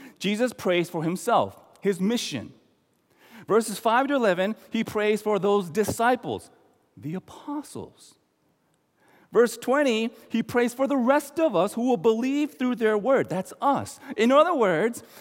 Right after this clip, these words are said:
this prayer, this whole prayer that Jesus prays is for the church. It's about the church. Verses one to five, Jesus prays for himself. It's his mission to give his life for what?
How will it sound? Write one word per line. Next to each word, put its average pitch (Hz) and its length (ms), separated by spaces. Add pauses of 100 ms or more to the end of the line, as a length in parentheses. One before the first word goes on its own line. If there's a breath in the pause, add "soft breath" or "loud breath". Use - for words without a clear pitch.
(120)
this 254 220
prayer, 277 440
this 226 160
whole 339 440
prayer 294 320
that 226 140
Jesus 226 360
prays 202 580 (1000 loud breath)
is 240 140
for 233 160
the 247 100
church. - 680 (1700)
It's 214 160
about 190 420
the 240 100
church. - 840 (1300 soft breath)
Verses 226 340
one 247 180
to 269 80
five, 208 420
Jesus 202 320
prays 226 300
for - 80
himself. 220 480
It's 220 120
his 190 180
mission 240 460 (180 loud breath)
to 233 100
give 254 220
his 262 160
life 220 220
for 220 120
what? 208 300